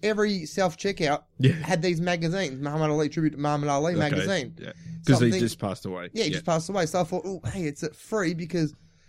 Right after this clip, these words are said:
Speaker 2: It's
Speaker 1: it's in"
Speaker 2: there.
Speaker 1: And I thought, "Hey, it's free
Speaker 2: <laughs> Yeah.
Speaker 1: because it's in that area where the catalogs normally kept, and it's probably just giving it away because it's,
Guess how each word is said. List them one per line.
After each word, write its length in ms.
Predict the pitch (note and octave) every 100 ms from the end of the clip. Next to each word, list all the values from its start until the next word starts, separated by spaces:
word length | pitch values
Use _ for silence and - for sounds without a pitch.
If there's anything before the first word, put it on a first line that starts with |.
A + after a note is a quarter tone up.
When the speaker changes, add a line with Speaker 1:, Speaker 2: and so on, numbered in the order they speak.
| -
Speaker 2:
It's 160 | B2 D#3
Speaker 1:
it's 60 |
in" 120 | C3+
Speaker 2:
there. 240 | E3+ E3 F3 - - - - -
Speaker 1:
And 100 | D3+
I 80 | D#3+
thought, 160 | F3
"Hey, 180 | E3+ G3+ E3
it's 140 | D3
free 440 | - G#3+ F#3 D#3
Speaker 2:
<laughs> 140 | G#3+ D#3+
Yeah. 180 | D3 C3
Speaker 1:
because 180 | F#3
it's 300 | E3+ E3+ - - - -
in 160 | G3
that 180 | F3+ D#3+
area 260 | F3 F#3 F3
where 140 | E3+ D#3+
the 80 |
catalogs 420 | D#3 F#3 F#3+ F#3 D#3+
normally 240 | E3 D3+
kept, 220 | D3+ F3+
and 80 | E3
it's 80 | D#3+
probably 220 | F#3 E3
just 220 | D#3+ E3
giving 300 | D#3+ D#3 E3+ E3
it 80 |
away 300 | D3 E3 E3
because 320 | C#3+ D3 D#3 D3
it's, 220 | C#3